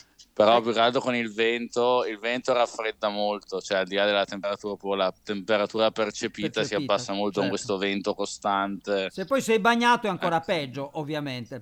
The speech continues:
Speaker 1: Sì, anche perché in bici appunto la cosa bella secondo me che ti fa vivere molto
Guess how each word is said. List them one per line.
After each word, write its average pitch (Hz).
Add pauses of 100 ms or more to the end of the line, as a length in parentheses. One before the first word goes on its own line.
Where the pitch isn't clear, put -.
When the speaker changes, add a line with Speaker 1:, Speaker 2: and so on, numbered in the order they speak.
Speaker 1:
Sì, 123
anche 104
perché 127
in 127
bici 131
appunto 123
la 113
cosa 117 (140)
bella 120
secondo 110
me 113
che 110
ti 104
fa 98 (120)
vivere 110
molto 110